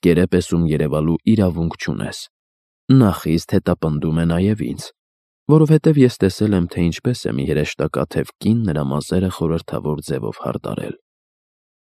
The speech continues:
Այնքան ժամանակ, քանի դեռ Ցիննոբերը կմնա որպես իշխանի սիրելին, ես, իհարկե,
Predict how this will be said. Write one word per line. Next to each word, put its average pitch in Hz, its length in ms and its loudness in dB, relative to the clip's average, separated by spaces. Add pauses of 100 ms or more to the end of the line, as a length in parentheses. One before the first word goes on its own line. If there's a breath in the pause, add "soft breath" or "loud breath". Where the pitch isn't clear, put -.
(580)
Այնքան 95 400 2
ժամանակ, 80 400 2
քանի 82 340 0
դեռ 80 220 -2
Ցիննոբերը 78 680 -2
կմնա 80 320 0
որպես 76 440 -2 (120)
իշխանի 78 460 -6
սիրելին, 73 500 2 (680)
ես, 165 260 4 (100)
իհարկե, 104 500 2